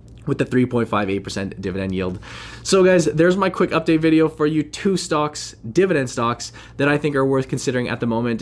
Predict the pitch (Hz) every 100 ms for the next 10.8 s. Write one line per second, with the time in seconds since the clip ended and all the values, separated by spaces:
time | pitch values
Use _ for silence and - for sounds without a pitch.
0 | - 127 120 139 156 143 139 139 - 127
1 | 127 123 113 120 120 120 120 127 123 -
2 | 113 - 127 135 151 131 113 135 135 135
3 | 127 135 123 127 120 123 120 165 151 123
4 | 120 110 104 - 110 120 123 123 - -
5 | - - - - 175 160 139 135 131 -
6 | 131 123 123 139 127 123 120 120 117 -
7 | 110 131 147 143 131 120 127 107 120 113
8 | 123 117 113 113 - 113 117 104 101 117
9 | 185 - 156 185 180 160 160 151 139 131
10 | 127 135 127 - 127 131 127